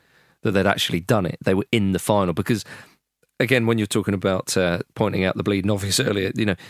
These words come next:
to get to a semi-final is great, but only the fans probably rem-, of that particular club will remember that. You get to the final, you've played the amount of games possible in that tournament. I think pe-,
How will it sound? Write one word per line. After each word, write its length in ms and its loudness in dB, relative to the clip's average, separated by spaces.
to 100 -2
get 160 2
to 40 0
a 40 4
semi-final 440 2
is 100 -4
great, 480 0
but 100 -2
only 360 4
the 100 0
fans 580 2
probably 420 0
rem-, 340 0
of 200 0
that 200 0
particular 340 -4
club 240 -2
will 100 0
remember 280 0
that. 100 -4
You 80 -2
get 140 0
to 60 -2
the 60 0
final, 640 0
you've 160 -2
played 320 2
the 220 0
amount 260 4
of 80 0
games 240 2
possible 360 -2
in 80 0
that 140 -2
tournament. 400 0
I 40 0
think 220 -4
pe-, 220 -2